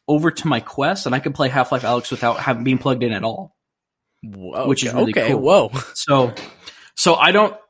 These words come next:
Speaker 1: I know how to do it, I, or I've been watching tutorials on how to do it. It doesn't look too hard. Um, I'm gonna see if I can get that working tonight. And if I do, it's gonna be really awesome. I'm gonna blow through Alyx because I can actually move around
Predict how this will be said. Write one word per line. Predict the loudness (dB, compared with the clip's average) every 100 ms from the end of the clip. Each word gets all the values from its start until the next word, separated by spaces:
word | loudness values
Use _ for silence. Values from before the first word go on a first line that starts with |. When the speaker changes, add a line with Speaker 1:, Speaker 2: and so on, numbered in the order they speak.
| _ -2
Speaker 1:
I | 4 6
know | 6 6
how | 4 4
to | 2
do | 4 4 4
it, | 2 -4 -12 -8
I, | -2 2
or | 4 4
I've |
been | 4 4
watching | 2 2 -4
tutorials | -4 -2 -2 -2
on | -2
how |
to | 0
do | -2
it. |
It | 0
doesn't | 0 2
look | 0 0
too | -2 -2
hard. | 2 4 4 0 -8 _ -4
Um, | 0 2
I'm |
gonna | 2
see | 2 0
if |
I | 0
can | -2
get | -2
that | -4 -4
working | -4 -4 -4
tonight. | -4 -4 -6 _ _ _ _ _ _ _
And | -2
if | 0
I |
do, | 4 6 6
it's | 2 -6
gonna | -8
be | -8 -4
really | 0 2 2
awesome. | 0 0
I'm | -2
gonna | -4 -6 -2
blow | 2 2
through | 0 -2 -4
Alyx | -2 -2 -2 -4 -6
because | -4 -2
I | 0
can | 2
actually | 0 2 2
move | 4 2
around | 4 4 4 2 -4 -8